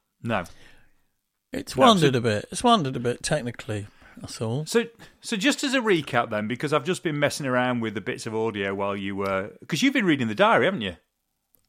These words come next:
Speaker 2: Yeah, I thought, well, I might as well make use of the time. So I was back in the foothills of the Andes
Speaker 1: Hmm.
Speaker 2: with, with my
Speaker 1: Hmm.
Speaker 2: teeth broken off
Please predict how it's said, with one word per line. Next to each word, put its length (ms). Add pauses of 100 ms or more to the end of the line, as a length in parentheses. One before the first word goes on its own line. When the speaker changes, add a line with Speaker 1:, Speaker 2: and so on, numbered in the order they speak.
(140)
Speaker 2:
Yeah, 420
I 60
thought, 360
well, 100
I 40
might 280
as 220
well 160
make 280
use 340
of 100
the 100
time. 540 (760)
So 280
I 160
was 180
back 380
in 240
the 340
foothills 540
of 100
the 100
Andes 640 (600)
Speaker 1:
Hmm. 280 (240)
Speaker 2:
with, 160
with 260
my 100
Speaker 1:
Hmm. 40
Speaker 2:
teeth 400
broken 380
off 360